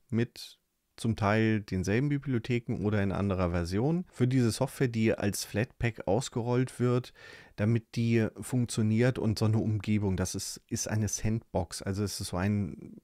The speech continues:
abgeschotteter Bereich, worin das Ganze läuft und darum braucht es denn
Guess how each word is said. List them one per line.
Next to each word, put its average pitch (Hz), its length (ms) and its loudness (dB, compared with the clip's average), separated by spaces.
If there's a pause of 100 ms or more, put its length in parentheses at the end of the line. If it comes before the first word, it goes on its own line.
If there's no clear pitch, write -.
abgeschotteter 104 800 -2
Bereich, 92 540 0
worin 98 360 -2
das 92 180 0
Ganze 92 280 -4
läuft 131 320 2
und 98 140 -4
darum 95 240 -2
braucht 101 340 0
es - 140 -8
denn 98 240 -2